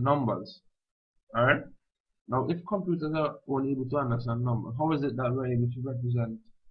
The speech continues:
how is it we're able to see letters on a computer?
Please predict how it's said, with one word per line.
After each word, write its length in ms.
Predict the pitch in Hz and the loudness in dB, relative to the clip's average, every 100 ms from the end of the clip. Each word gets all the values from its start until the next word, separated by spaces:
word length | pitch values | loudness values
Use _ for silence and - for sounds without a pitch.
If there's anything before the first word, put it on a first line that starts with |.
| _ _ - | _ _ 0
how 100 | 156 | 2
is 80 | 147 | 4
it 60 | |
we're 180 | 143 139 | 4 4
able 140 | 127 | 2
to 120 | 123 139 | -2 -4
see 400 | - 160 135 127 - 110 | -4 0 0 -2 -10 -4
letters 640 | 120 147 143 131 110 113 - - - - - _ - | 6 6 6 2 2 -4 -14 -20 -20 -18 -20 _ -4
on 160 | 135 147 | -2 -2
a 40 | |
computer? 540 | 147 156 127 120 117 | -2 -4 -2 -4 -4